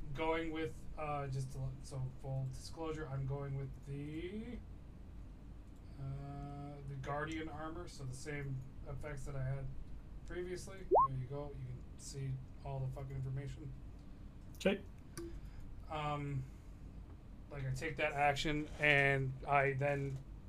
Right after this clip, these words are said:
Speaker 1: open up the little, actually, yeah, I open up the little door. I'm a
Speaker 2: All
Speaker 1: nosy
Speaker 2: right.
Speaker 1: little elf. Or hobbit. Uh, the,
Speaker 2: You
Speaker 1: whatever the fuck I am.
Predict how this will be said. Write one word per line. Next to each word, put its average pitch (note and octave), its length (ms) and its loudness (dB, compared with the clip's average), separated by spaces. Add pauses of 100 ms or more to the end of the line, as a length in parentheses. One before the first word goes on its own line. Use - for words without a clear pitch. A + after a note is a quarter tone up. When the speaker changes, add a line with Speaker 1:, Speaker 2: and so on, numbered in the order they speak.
(640)
Speaker 1:
open C#3+ 340 4
up D3 160 8 (280)
the D#3 80 2
little, D3 320 2 (320)
actually, F3 380 12 (180)
yeah, E3+ 200 10
I D3+ 80 12
open D3+ 180 6
up D3+ 60 0
the D3+ 80 2
little D#3 140 4
door. D3 280 4 (1120)
I'm E3 100 4
a - 20 6
Speaker 2:
All C#3 60 4
Speaker 1:
nosy C#3+ 200 10
Speaker 2:
right. B2+ 180 12
Speaker 1:
little B2+ 380 0 (560)
elf. - 0 -
Or C3+ 260 2 (960)
hobbit. C3+ 300 4 (500)
Uh, C#3 40 -4 (1500)
the, D3 80 0
Speaker 2:
You D#3+ 500 4
Speaker 1:
whatever E3+ 240 6
the D3+ 60 6
fuck D#3+ 300 4
I C#3 40 4
am. C3+ 260 2